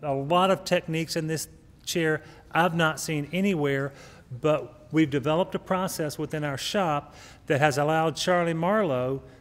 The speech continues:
who started working with us seven months ago, no furniture making experience. He's producing these chairs from rough lumber to ready to ship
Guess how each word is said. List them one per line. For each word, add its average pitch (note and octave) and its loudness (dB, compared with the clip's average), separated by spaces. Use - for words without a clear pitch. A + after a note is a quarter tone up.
who D3 0
started G3+ 0
working F3+ 0
with D#3+ -4
us D#3 -4
seven G3+ -2
months F#3+ -2
ago, B2 -4
no E3+ 0
furniture G3 -2
making E3 -2
experience. C#3 -4
He's F#3+ 0
producing F#3 0
these E3 -2
chairs C#3 -4
from B2+ -4
rough F#3 -2
lumber E3+ -2
to C#3 -4
ready D3 0
to F#3 -2
ship - -4